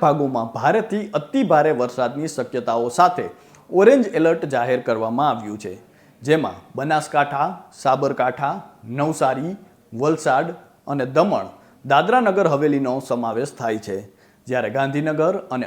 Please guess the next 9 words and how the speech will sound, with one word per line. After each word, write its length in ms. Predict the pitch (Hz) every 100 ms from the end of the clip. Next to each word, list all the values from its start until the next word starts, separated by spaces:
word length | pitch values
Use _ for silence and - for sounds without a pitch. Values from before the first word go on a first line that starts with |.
| 120
અમદાવાદ 460 | 139 151 147 175 196
સહિતના 460 | - 143 131 - 113 -
પાટણ, 400 | 107 123 143 165 190 - - 117
મહેસાણા, 600 | 135 143 131 120 143 170 - -
અરવલ્લી, 460 | 143 135 127 117 160 160 _ -
ખેડા, 380 | 151 147 117 131 160 - _ -
આણંદ, 420 | 147 143 120 156 170 - -
પંચમહાલ, 640 | 156 165 143 123 120 131 170 - _ - 131
દાહોદ, 400 | 147 147 117